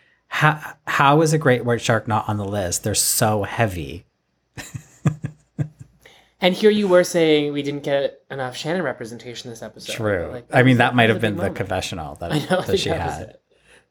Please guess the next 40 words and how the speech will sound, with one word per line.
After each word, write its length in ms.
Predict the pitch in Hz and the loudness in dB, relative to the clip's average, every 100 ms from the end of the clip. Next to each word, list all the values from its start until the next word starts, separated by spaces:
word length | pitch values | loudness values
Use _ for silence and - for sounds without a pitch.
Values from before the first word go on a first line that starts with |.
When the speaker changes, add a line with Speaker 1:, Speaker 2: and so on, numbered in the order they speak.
| - | -10
Speaker 1:
So, 680 | - - 107 101 98 98 - | -4 2 6 6 4 0 -2
okay, 280 | 123 123 110 | 2 4 6
another 340 | 107 104 117 | 6 6 6
one 200 | 139 135 | 4 2
that 100 | 123 | 2
was 180 | 113 104 | -2 -2
really 300 | 101 98 101 | 0 0 0
wild 600 | 95 90 90 92 95 98 | 0 0 2 0 -4 -4
was 420 | 95 90 90 - - | -2 -2 -4 -6 -4
name 580 | 101 101 98 98 95 - _ _ _ _ _ _ _ _ | -2 -2 -2 -4 -6 -10 _ _ _ _ _ _ _ _
actresses 540 | 117 113 - 120 127 107 | 2 2 4 4 2 2
who 80 | 110 | 0
have 260 | 98 98 | 0 0
won 220 | 107 110 | 4 4
an 120 | 107 110 | 4 2
Oscar 420 | 95 95 - 90 | 0 0 0 -2
for 320 | - 104 92 | 0 0 2
acting, 440 | 104 87 - 76 76 | 2 2 -2 -8 -6
either 260 | 95 90 85 _ _ _ - | -4 -4 -4 _ _ _ 2
Best 200 | 107 - | 2 2
Supporting 540 | 113 - 98 90 92 | 0 2 4 4 0
or 140 | - 95 | 0 2
Best 300 | 95 87 - | 2 0 0
Actress. 640 | 87 - 117 147 165 - _ _ _ _ - | -2 -2 -2 -2 -4 -8 _ _ _ _ -2
Speaker 2:
Oh 260 | 208 185 139 | 4 4 2
my 120 | 123 | 4
Speaker 1:
And 160 | 131 120 | 4 4
Speaker 2:
God. 120 | 120 | 2
Speaker 1:
who 160 | 131 143 | 2 4
did 180 | 185 | 2
they 160 | 175 175 | 0 0
say? 640 | 156 135 151 101 85 87 _ _ _ _ - | 0 0 0 0 -4 -8 _ _ _ _ -10
Ben 360 | 127 131 160 | 2 6 8
Speaker 2:
Uh, 80 | 214 208 | 8 8
Speaker 1:
didn't, 120 | 208 | 8
Speaker 2:
uh, 160 | 202 202 | 6 6
Speaker 1:
Ben 200 | 143 202 | 6 4
Speaker 2:
Lupita 80 | 165 | 4
Speaker 1:
just 160 | 175 | 6
didn't 160 | 214 | 6